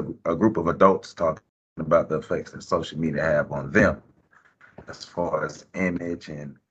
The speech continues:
what they should look like, what they should sound like, trying to fit in, trying to be cool. And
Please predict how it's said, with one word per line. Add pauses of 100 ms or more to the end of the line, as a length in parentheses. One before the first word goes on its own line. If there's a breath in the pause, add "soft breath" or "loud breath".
(220)
what
they
should
look
like,
what
they
should
sound
like,
trying
to
fit
in,
trying
to
be
cool. (320 loud breath)
And